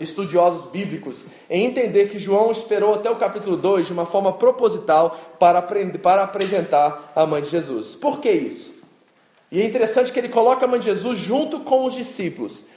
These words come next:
E é mais ou menos isso que eu concordo com os comentaristas, e eu tenho essa percepção também, que, de certa forma, João quer nos ensinar e nos mostrar que Maria não é a protagonista da história,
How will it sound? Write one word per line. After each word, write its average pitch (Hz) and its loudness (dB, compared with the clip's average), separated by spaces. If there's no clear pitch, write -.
E 196 6
é - 8
mais 285 4
ou 285 4
menos 262 0
isso 254 -4
que - -8
eu 226 4
concordo 220 2
com 233 -4
os - -6
comentaristas, 208 -2
e 196 -2
eu 196 4
tenho 208 -4
essa 202 -4
percepção 185 -4
também, 175 -4
que, 233 -6
de 214 -10
certa 302 0
forma, 226 0
João 233 0
quer 285 -2
nos 277 -10
ensinar 202 -4
e 196 -2
nos 220 -6
mostrar 165 -4
que 233 -10
Maria 247 0
não 269 0
é 247 -2
a 196 2
protagonista 254 -2
da 185 -2
história, - -6